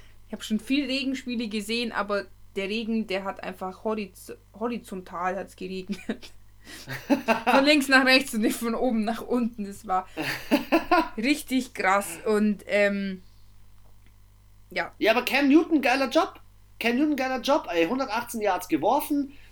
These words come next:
Speaker 2: dreizehn von siebzehn angebracht. Für ein Regenspiel ist es okay. Er hat selber noch, äh, einundzwanzig Yards ist er gelaufen für einen Touchdown. Ähm, es ist mega gut. Also ich bin, äh,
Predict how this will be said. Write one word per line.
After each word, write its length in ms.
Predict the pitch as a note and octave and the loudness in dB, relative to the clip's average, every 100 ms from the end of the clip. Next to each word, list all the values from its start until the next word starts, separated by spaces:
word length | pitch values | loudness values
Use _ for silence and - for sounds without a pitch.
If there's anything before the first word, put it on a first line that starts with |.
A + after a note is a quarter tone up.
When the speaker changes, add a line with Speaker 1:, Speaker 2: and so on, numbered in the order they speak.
| - | -4
Speaker 2:
dreizehn 400 | F3+ A#3 A#3 A3 | 0 0 0 -2
von 180 | G3+ D#3+ | -2 0
siebzehn 400 | A#3 - F3 E3 | -4 -2 -4 -2
angebracht. 640 | B3 D4+ B3 G#3+ A3 - | 0 2 2 -2 -4 -6
Für 100 | F3+ | -2
ein 100 | E3+ | 2
Regenspiel 540 | D#3 A3+ A3+ - F#3+ | 2 2 0 -6 -2
ist 160 | D#3+ - | -2 -4
es 140 | - | -12
okay. 580 | A#2+ - B3+ C#4+ D4 C#4+ - - - - | -10 -2 2 4 2 -2 -20 -20 -20 -10
Er 200 | D#3 D#3+ | -2 0
hat 160 | F3 - | 0 0
selber 340 | F#3+ F#3+ F3+ | 4 4 4
noch, 300 | E3+ D#3 - | 4 4 2
äh, 280 | - D3 C#3 | -4 -2 -2
einundzwanzig 680 | - E3+ F#3 E3 E3+ D#3+ D3+ | -2 -2 -2 -2 -2 -2 -2
Yards 260 | D3 C#3+ D3 | 0 -2 -4
ist 80 | C#3 | -6
er 80 | |
gelaufen 440 | C3+ F3+ B3+ A#3+ A3+ | -2 0 2 0 -4
für 80 | G#3+ | -6
einen 100 | F#3 | -4
Touchdown. 680 | G#3 - G3 F#3 F3+ F3+ - - - - - - | -4 -4 0 2 2 -4 -12 -20 -20 -20 -18 -2
Ähm, 640 | D3+ D3+ D3+ D3+ D#3 D#3 D3+ - - - - - - - | 2 4 4 2 -4 -6 -12 -20 -20 -20 -20 -20 -20 -4
es 320 | - G#3+ G#3 A3+ | -2 0 -2 -6
ist 120 | G#3+ | 0
mega 280 | D4+ F#4+ E4 | 2 2 4
gut. 320 | G4+ G#4 - | 4 4 0
Also 200 | G3 G3+ | -2 -2
ich 220 | G3+ G#3 | -4 -6
bin, 420 | B3+ C4+ C#4+ C#4+ - | -4 -2 -2 -4 -10
äh, 280 | G3+ A3 A3 | -8 -4 -4